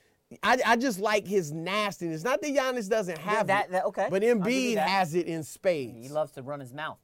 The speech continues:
Speaker 2: But, uh, okay, I'll close on this. Did you see what Andre Drummond said regarding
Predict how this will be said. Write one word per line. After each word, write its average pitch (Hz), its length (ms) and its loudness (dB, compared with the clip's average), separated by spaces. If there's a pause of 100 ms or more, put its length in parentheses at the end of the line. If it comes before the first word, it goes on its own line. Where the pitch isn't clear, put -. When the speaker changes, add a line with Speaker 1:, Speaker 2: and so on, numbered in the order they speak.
Speaker 2:
But, 202 260 2
uh, 190 100 2 (100)
okay, 170 200 0
I'll 147 140 0
close 202 300 -2
on 170 120 -2
this. 135 160 -10
Did 165 200 -8
you 165 120 -8
see 226 260 -10
what 214 140 -2
Andre 185 380 0
Drummond 160 400 0
said 117 400 -4 (280)
regarding 151 800 -2